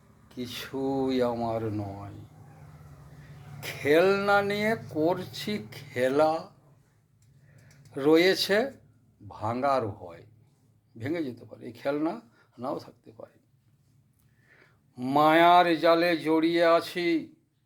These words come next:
চাই না বের হতে। আমরা সবাই তো মায়ার বদ্ধ, মায়াবদ্ধ জীব। মায়ার জালে জড়িয়ে আছি, চাই না বের হতে, কিন্তু ভাই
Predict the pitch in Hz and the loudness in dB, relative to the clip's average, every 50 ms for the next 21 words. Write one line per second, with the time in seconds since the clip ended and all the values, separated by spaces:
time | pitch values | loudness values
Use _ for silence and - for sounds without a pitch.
0 | _ _ _ _ _ _ _ _ _ _ _ _ _ _ _ _ _ _ _ _ | _ _ _ _ _ _ _ _ _ _ _ _ _ _ _ _ _ _ _ _
1 | _ _ _ _ _ _ _ _ - - - 147 143 143 151 160 170 170 170 170 | _ _ _ _ _ _ _ _ -18 -6 0 2 4 6 6 6 4 4 2 4
2 | 175 170 170 175 185 208 - _ _ _ _ _ _ _ - 104 98 95 98 127 | 4 4 4 4 2 -2 -8 _ _ _ _ _ _ _ -20 -20 -20 -14 -10 -6
3 | 139 151 160 170 170 170 160 143 107 107 - 117 120 113 - - 143 135 127 110 | -4 0 0 0 0 -2 -4 -6 -8 -10 -12 -12 -12 -12 -12 -8 -6 -4 -4 -4
4 | 95 87 - _ _ _ _ _ _ _ _ _ _ _ _ _ - - - - | -6 -8 -14 _ _ _ _ _ _ _ _ _ _ _ _ _ -20 -20 -20 -20
5 | _ - 113 123 - 151 147 - - 151 160 165 165 175 156 120 104 95 101 104 | _ -12 -8 -6 -4 -4 -4 -4 -6 -8 -8 -8 -8 -10 -10 -10 -10 -10 -8 -6
6 | 107 117 123 139 127 123 - - - - _ _ - - 110 110 117 123 131 139 | -4 -4 -4 -6 -6 -8 -10 -10 -10 -14 _ _ -20 -14 -12 -8 -6 -4 -4 -4
7 | 147 147 143 135 123 131 135 131 147 165 160 - - _ _ _ - - _ _ | -4 -6 -8 -10 -12 -14 -12 -10 -8 -8 -8 -10 -12 _ _ _ -20 -20 _ _
8 | _ _ _ _ _ _ _ _ _ _ _ _ - 113 117 123 135 143 147 160 | _ _ _ _ _ _ _ _ _ _ _ _ -14 -8 -2 0 2 4 4 4
9 | 170 180 185 185 180 156 127 135 139 139 151 160 170 170 147 123 123 131 135 139 | 4 4 4 2 0 0 -2 0 0 0 2 0 0 -2 -2 -4 -4 -6 -4 -4
10 | 139 151 156 160 156 160 160 156 - - 160 170 165 160 - - 127 117 135 147 | -2 -2 0 2 0 0 -2 -4 -6 -4 -4 -4 -4 -6 -8 -6 -4 -2 -2 -2
11 | 151 147 151 156 151 147 127 110 104 104 127 135 143 160 175 170 156 160 175 160 | -2 0 0 0 0 0 -2 -4 -8 -6 -4 0 0 0 0 0 -2 -4 -6 -8
12 | - - 135 131 139 170 220 - _ _ _ _ - - _ _ _ _ - 147 | -6 -6 -4 -2 -2 -4 -4 -8 _ _ _ _ -20 -20 _ _ _ _ -2 -2
13 | 156 160 156 165 160 139 113 92 107 107 117 131 143 147 139 131 113 107 104 | -2 0 -2 -2 -4 -4 -4 -2 -2 0 2 2 2 2 0 -2 -4 -6 -12